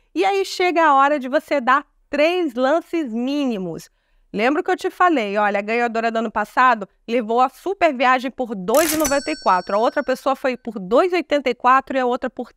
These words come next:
três e vinte e dois. Então, pega esses lances aí, ó, e vai lá, coloca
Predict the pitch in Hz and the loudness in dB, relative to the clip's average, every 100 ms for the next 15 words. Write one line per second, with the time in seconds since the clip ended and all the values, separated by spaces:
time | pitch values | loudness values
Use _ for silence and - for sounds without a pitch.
0 | _ - 277 359 311 277 285 302 302 196 | _ 0 0 2 -2 -4 -4 -4 -4 -4
1 | 170 160 - _ _ _ 247 254 320 330 | -6 -10 -18 _ _ _ -6 0 0 -2
2 | - 381 466 480 403 392 359 269 277 285 | -2 0 2 0 -2 -4 -4 -2 0 -2
3 | 277 240 233 247 330 262 202 _ _ - | -4 -2 0 0 2 2 2 _ _ -4
4 | 311 247 294 320 262 233 285 _ _ _ | -2 2 2 4 2 0 -2 _ _ _
5 | 285 277 277 285 | 0 2 2 0